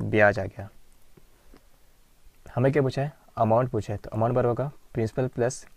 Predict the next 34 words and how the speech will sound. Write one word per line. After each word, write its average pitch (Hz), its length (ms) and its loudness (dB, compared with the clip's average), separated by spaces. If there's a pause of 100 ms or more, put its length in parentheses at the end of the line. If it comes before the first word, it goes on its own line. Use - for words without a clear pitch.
(280)
एसआई। 101 400 -4 (720)
Amount 127 300 8
जो 143 100 2
दिया 135 120 2
है 139 80 2
वह 135 140 -2
हमें 135 180 -2
दिया 123 200 2
है 147 100 -4 (200)
छः - 140 0
हज़ार 120 160 8
नौ 123 120 0
सौ 127 100 -4
चौवालीस 113 400 0
रुपये। 120 200 -6 (160)
Amount 120 220 2
कितना 127 240 -4
है? 143 60 -6 (120)
छः - 160 -4
हज़ार 120 140 4
नौ 120 120 -2
सौ 107 120 -8
चौवालीस 107 280 -2
रुपये। 120 240 -6 (440)
Principal 120 340 2
है 131 180 4
एक्स 123 300 0
और 120 200 0
एसआई 120 280 2
है 123 120 0
six - 560 -4
x 139 240 0
upon 123 280 -2 (640)
पच्चीस, - 380 -2